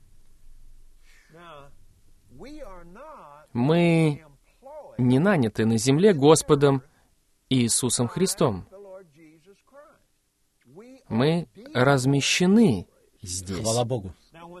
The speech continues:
Speaker 1: Когда тебя отправили во Вьетнам, в Юго-Восточную Азию,
Speaker 2: Совершенно верно. Они за все заплатили.
Speaker 1: ты в чем-либо нуждался?
Speaker 2: Ни в чем не нуждался. Мне даже платили больше за участие в боевых действиях, о чем я не рассказывал дома.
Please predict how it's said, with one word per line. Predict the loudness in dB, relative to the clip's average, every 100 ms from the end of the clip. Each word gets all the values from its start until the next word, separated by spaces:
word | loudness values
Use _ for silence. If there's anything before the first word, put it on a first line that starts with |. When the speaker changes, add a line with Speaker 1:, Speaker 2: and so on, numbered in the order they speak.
| -20 -20 -20 -14 -4
Speaker 1:
Когда | 0 2
тебя | 2 4 2
отправили | 4 4 4 4 4 4
во | 4
Вьетнам, | 2 2 2 2
в | 2
Юго-Восточную | 2 2 2 -2 0 2
Азию, | 4 2 -4
Speaker 2:
Совершенно | -8 -4 -2 -2 -2
верно. | -2 -2 -6 -14 _ _ -10
Они | -6 -4
за | -4
все | -4 -6
заплатили. | -6 -8 -6 -4 -4 -8 -14 _ -20 -20 -20 -6
Speaker 1:
ты | -2 0
в |
чем-либо | 0 2 2 2 2
нуждался? | 2 0 0 0
Speaker 2:
Ни | 0
в | 0
чем | 0 0 0
не |
нуждался. | -4 -4 -6 -8 -8 -12 -16 -20 -20 -20 -20 -6
Мне | 0 4
даже | 4 4
платили | 4 2 2 2
больше | 2 0 0
за | 0
участие | -2 2 2 2 0
в |
боевых | 0 0 0
действиях, | 0 -2 -2 -4 -2
о | -2
чем | 0 0
я | -2
не | -2
рассказывал | -2 0 0 2 0
дома. | 2 0 -2 -10